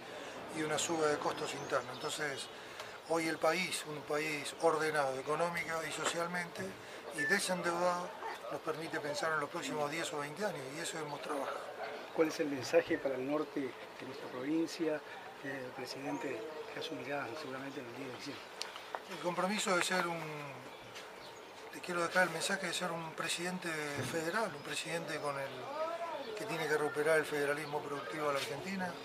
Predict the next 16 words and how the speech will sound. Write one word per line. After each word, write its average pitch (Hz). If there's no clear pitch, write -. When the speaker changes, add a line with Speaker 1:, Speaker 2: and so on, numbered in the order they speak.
Speaker 1:
una 147
fuerte -
impronta 151
tanto 170
en 151
su 143
gabinete 156
como 143
en 135
la 139
ejecución 147
de 156
sus 139
políticas 147
de 143
gobierno, 156